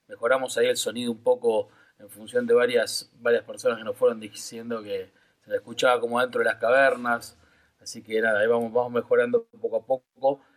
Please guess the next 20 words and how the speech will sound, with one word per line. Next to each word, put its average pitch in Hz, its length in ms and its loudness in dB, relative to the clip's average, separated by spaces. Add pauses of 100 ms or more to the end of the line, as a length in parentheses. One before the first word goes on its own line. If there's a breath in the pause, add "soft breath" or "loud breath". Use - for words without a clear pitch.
(260)
Y 180 420 -2 (180)
esta - 220 -2
semana 135 560 2
con 131 240 4
un 139 180 -6
montón 117 300 -4
de 123 80 -4
novedades, 135 600 4 (420)
pero 151 460 4 (280)
antes 139 360 0
de 135 80 0
ir 139 140 4
a - 20 6
las 117 140 2
novedades 127 320 4
de 131 40 -4
esta 127 160 -2
semana, 131 520 0 (400 soft breath)
queremos 120 280 0
agradecerle 113 840 2